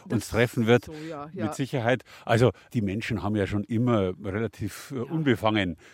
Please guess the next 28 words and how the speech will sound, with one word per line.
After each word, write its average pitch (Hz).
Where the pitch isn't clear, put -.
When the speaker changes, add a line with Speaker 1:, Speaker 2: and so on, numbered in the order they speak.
Speaker 1:
äh, 110
sind 107
mit 107
der 113
Natur 98
umgegangen 151
und 110
mit 117
diesen 104
natürlichen 113
Gefahren, 90
die 113
es 90
gibt. -
Ja, 151
und, 147
äh, 131
Speaker 2:
Stimmt. -
Speaker 1:
man 135
muss 156
sich 147
am 139
Speaker 2:
Mhm. 123
Speaker 1:
Leben 143
freuen, 143
an 143
dem 127
Leben, 131